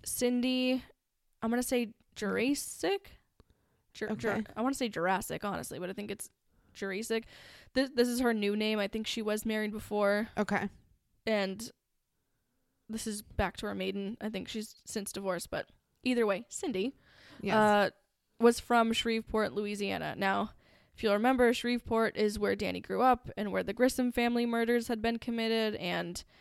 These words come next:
Speaker 2: Okay.
Speaker 1: in the late summer of nineteen ninety, you know, as the Gainesville murders are happening,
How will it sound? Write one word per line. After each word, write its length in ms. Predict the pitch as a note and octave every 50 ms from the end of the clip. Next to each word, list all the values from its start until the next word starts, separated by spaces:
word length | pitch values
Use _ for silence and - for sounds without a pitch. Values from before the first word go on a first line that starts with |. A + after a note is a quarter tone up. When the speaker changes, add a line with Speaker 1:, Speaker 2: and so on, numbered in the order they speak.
| - - - -
Speaker 2:
Okay. 200 | G#3+ G#3+ A3 A#3
Speaker 1:
in 100 | A#3 A3+
the 140 | A3 G#3+
late 320 | G#3+ G#3+ A3+ B3 C4+ - -
summer 300 | - B3 B3 B3 A#3+ A#3
of 80 | A3
nineteen 440 | G#3+ A3 G#3+ A3 A3 G#3+ A3+ G#3+ G3
ninety, 580 | G3 G3 G3+ A3+ A3+ A3 G3+ G3+ G3 G3+ G#3+ A3 - _ _ _ _ _ _ _ _ _ _ _ _ _
you 80 | -
know, 160 | G#3+ G#3 F#3+ F3+
as 300 | - G3 G3 G3 G3 - -
the 420 | - G3 F#3+ F#3+ G3 G3 F#3+ G#3+ - _ _
Gainesville 400 | - A3 A#3 B3 B3 A3+ G3+ G3+
murders 340 | G3 F#3+ G3 F#3+ F#3+ G3 G#3 A3
are 100 | G3+ G#3+
happening, 560 | G#3+ G3 F#3+ - F3+ F#3 F#3 G3 G3 G#3+